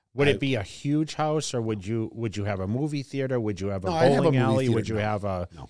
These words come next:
Speaker 1: tennis courts? Would
Speaker 2: No,
Speaker 1: you have
Speaker 2: that's obscene.
Speaker 1: basketball courts?
Speaker 2: No, I, I don't think anything. I think the max I could, what, look, I don't have kids.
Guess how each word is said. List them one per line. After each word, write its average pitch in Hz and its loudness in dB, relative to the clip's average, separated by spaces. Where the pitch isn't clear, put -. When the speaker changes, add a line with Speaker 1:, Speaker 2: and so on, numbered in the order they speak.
Speaker 1:
tennis 143 -2
courts? 135 -2
Would 107 -2
Speaker 2:
No, 87 -4
Speaker 1:
you 104 2
have 110 2
Speaker 2:
that's - 0
obscene. 127 2
Speaker 1:
basketball 123 -2
courts? 120 -6
Speaker 2:
No, 143 -4
I, 135 2
I - 6
don't 165 2
think 135 -2
anything. 120 -2
I 117 0
think 147 -4
the 113 0
max 104 -4
I 98 -2
could, 104 -4
what, 151 -4
look, 151 -2
I 113 0
don't 123 -2
have 113 -4
kids. - -6